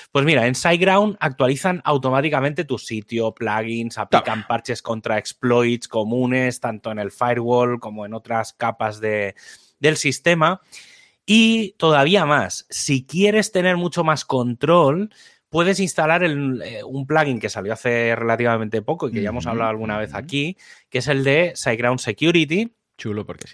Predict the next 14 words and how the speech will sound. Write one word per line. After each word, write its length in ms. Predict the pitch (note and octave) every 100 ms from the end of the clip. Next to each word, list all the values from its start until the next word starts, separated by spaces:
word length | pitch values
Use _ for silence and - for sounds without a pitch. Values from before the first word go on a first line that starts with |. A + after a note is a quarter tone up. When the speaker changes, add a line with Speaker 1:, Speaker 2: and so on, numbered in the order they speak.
| -
Speaker 1:
que 120 | E3+
te 80 | F#3
Speaker 2:
Sí, 40 |
sí. 20 |
Speaker 1:
permite, 680 | E3+ D3+ D#3+ E3 E3+ G3 E3
entre 220 | A2+ A#2
otras 260 | B2 B2+ B2
cosas, 480 | D3 C#3+ D3+ F#3+ - - - -
la 160 | G#2 F#2+
gestión 380 | A2+ - B2 B2
del 120 | B2
acceso 540 | A2 - A#2+ C3 A#2+
al 240 | A#2 A#2+ B2
WordPress, 760 | C3 C3 B2 C3 C3 C3 C3